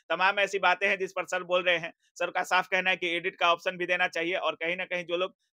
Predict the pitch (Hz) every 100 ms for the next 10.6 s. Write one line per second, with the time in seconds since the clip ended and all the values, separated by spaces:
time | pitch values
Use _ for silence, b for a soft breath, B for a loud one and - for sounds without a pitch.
0 | - 185 214 208 202 185 196 202 185 156
1 | 139 131 - 165 165 156 165 190 185 175
2 | 180 175 175 190 170 185 170 156 180 -
3 | 165 175 170 160 - 170 165 151 - b
4 | b - 170 170 180 185 202 196 196 196
5 | 180 190 165 151 160 170 180 175 165 165
6 | 170 156 165 151 151 170 180 - 143 151
7 | 185 180 165 151 147 147 - b b 160
8 | 180 175 165 233 233 226 - 214 208 185
9 | 185 196 190 190 190 196 185 180 180 180
10 | 170 170 180 185 170 190